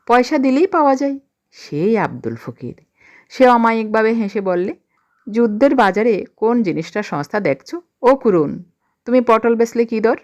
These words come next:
না, ফকিরের সঙ্গে পারা গেল না। অবশেষে দশটা পয়সা দাম দিতেই হলো। বেলা পাঁচটার মধ্যে পটলের বাজার কাবাল। বিক্রিও বটে।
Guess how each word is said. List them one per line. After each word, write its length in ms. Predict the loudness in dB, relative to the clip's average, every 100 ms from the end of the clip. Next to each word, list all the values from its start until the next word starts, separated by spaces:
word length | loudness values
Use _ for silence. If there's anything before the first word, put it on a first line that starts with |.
| _ _ _ _ _ _ _ _ _
না, 120 | -6 -6 -10 -14
ফকিরের 400 | -12 -10 -8 -8
সঙ্গে 300 | -6 -4 -2
পারা 260 | 0 -2
গেল 200 | -4 -6
না। 260 | -6 -8 -12 _ _ -2
অবশেষে 480 | 2 2 0 0 0
দশটা 340 | 0 -2 -6
পয়সা 260 | -4 -4 -4
দাম 220 | -4 -4
দিতেই 320 | -6 -6 -6
হলো। 240 | -6 -8 -10 _ _ _ _
বেলা 240 | -2 0 0
পাঁচটার 480 | -2 -4 -4 -4
মধ্যে 320 | -2 -4 -6 -6
পটলের 440 | -4 -2 -2 -2
বাজার 300 | -4 -6 -8
কাবাল। 420 | -4 -4 -4 -6 -12 _ _ _ _ _ _ -2
বিক্রিও 520 | 2 2 0 0 2
বটে। 320 | 0 -2 -6